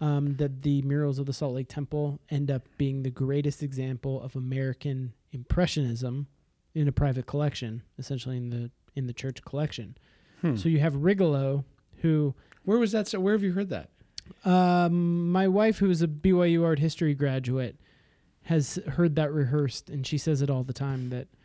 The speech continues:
Speaker 1: when family comes to town and they wanna go see art, she say, "Well, the best is in the Salt Lake Temple. It's the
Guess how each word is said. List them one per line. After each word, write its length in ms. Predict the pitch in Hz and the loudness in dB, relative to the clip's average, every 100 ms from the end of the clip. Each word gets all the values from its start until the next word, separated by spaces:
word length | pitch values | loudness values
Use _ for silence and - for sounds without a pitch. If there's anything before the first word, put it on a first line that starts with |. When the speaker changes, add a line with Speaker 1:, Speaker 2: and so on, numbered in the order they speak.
| _ _ _ | _ _ _
Speaker 1:
when 240 | 156 147 | 0 2
family 400 | 135 - 170 165 | 2 2 4 4
comes 280 | 151 156 147 | 4 2 0
to 100 | - | -2
town 440 | 135 143 143 139 143 | 0 0 2 0 -2
and 200 | 139 131 | -4 -2
they 140 | 131 | -2
wanna 320 | 131 135 131 127 | -2 -2 -2 -2
go 140 | 135 | -2
see 220 | 123 139 | -2 -2
art, 280 | 135 139 - | -2 -4 -6
she 80 | - | -8
say, 160 | - | -4
"Well, 160 | 139 139 | -2 0
the 80 | 135 | -2
best 300 | 139 147 - | 0 0 -2
is 80 | 131 | -4
in 100 | 131 | -4
the 60 | |
Salt 220 | 120 139 131 | -4 -6 -6
Lake 160 | 127 | -6
Temple. 340 | - 139 131 123 | -4 -4 -4 -6
It's 200 | - - | -8 -8
the 280 | 131 120 | -6 -6